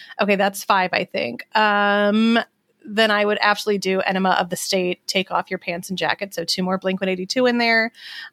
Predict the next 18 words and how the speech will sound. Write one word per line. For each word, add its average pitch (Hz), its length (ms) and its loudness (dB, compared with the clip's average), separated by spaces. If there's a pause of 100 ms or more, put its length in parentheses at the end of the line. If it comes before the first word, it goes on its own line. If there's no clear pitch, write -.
(180)
Uh, 190 320 2
good 214 540 4
Charlotte 202 500 2
self-titled 233 1120 2
for 190 400 0
obvious 175 560 0
reasons. 208 1200 0
If - 60 -8
anybody 180 320 -2
knows 175 360 -4
where 175 140 0
I'm 175 140 0
from, 196 320 2
you 180 120 -2
get 175 220 -6
that. 208 320 4 (540)
Um, 202 340 4
okay, 180 320 -4